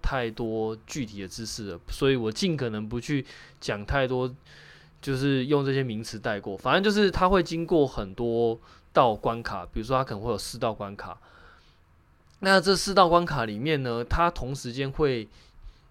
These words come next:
因为比如说就像我们进去别的国家的时候，你可能你的签证会进到政府机关嘛，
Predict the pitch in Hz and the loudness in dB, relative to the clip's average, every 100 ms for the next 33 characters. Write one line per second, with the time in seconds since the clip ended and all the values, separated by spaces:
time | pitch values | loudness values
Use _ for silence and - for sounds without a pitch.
0 | - 175 190 180 143 123 120 156 160 151 | -4 4 4 4 0 -6 -2 0 0 2
1 | 156 120 101 98 98 98 104 _ _ - | 0 0 -4 -4 -6 -8 -12 _ _ -10
2 | 151 135 123 147 127 113 101 _ - - | -4 -4 -2 -2 -2 -2 -8 _ -20 -6
3 | 123 123 123 113 110 120 117 104 107 113 | -2 0 0 0 -2 0 -2 -2 -4 0
4 | 113 110 117 120 104 101 101 98 135 131 | -2 -2 -8 -6 -6 -6 -8 -6 -6 -4
5 | 135 135 120 131 123 120 127 107 95 - | -4 -4 -6 -4 -2 -2 -4 -10 -14 -12
6 | 107 107 101 85 | -8 -6 -8 -12